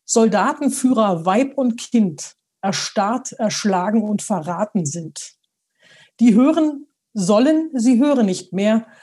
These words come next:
Vernichtet ist das ganze Heer. Mit dreizehntausend der Zug begann und einer kam heim aus Afghanistan.“ Grundsätzlich ist der Abzug beschlossen,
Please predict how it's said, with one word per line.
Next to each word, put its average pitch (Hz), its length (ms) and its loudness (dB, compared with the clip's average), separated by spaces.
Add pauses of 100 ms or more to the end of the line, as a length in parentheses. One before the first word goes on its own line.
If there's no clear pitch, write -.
(220)
Vernichtet 233 640 0
ist 233 200 -4
das - 320 -4
ganze 262 400 2
Heer. 220 420 2 (360)
Mit 220 220 2
dreizehntausend 240 1160 0
der 220 160 0
Zug - 360 -2
begann 202 540 -2 (440)
und 226 220 0
einer 233 300 2
kam 190 400 -2
heim 208 300 0
aus 220 260 -4
Afghanistan.“ 170 1120 -4 (880)
Grundsätzlich 247 800 2
ist - 160 -8
der 220 120 0
Abzug - 420 -6
beschlossen, 233 840 -2